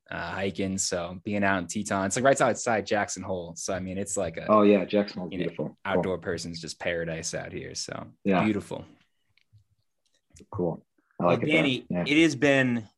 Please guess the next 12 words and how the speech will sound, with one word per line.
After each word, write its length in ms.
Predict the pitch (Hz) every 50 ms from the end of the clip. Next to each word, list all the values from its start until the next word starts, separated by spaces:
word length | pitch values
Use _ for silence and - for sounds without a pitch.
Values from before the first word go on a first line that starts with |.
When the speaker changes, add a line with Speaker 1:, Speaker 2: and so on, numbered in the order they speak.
| _ -
Speaker 3:
it 120 | 131 139
has 140 | 151 143 135
been 400 | 120 135 131 127 127 123 120 - -
a, 380 | 117 113 110 107 104 101 101 98
uh, 180 | 98 98 92 92 - -
crazy, 880 | - - - 135 135 151 156 175 175 147 151 160 160 151 143 135 123 - _ _ _ _ _ _ _ _ _ _ _ _ _ -
let's 120 | 131 -
say, 560 | - 156 139 131 123 117 110 104 98 95 98 -
half 340 | - - 131 127 123 - 127
a 60 | 117
year 340 | 101 107 110 113 107 101 101
for, 360 | - - 107 101 98 92